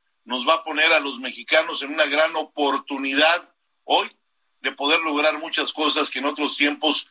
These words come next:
ni siquiera lo soñábamos. Por eso hay que estar a la vanguardia, por eso catem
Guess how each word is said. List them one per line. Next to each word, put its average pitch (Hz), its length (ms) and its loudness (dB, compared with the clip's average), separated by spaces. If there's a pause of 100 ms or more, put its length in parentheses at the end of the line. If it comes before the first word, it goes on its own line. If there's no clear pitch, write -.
(120)
ni 139 180 0
siquiera 143 760 2 (260)
lo 123 140 0
soñábamos. 127 600 0
Por 170 160 0
eso 190 400 0 (320)
hay 170 160 0
que 175 80 -8
estar 185 200 0
a 185 60 4
la 170 120 4
vanguardia, 151 580 0
por 185 180 -8
eso 190 220 -4
catem 196 560 -2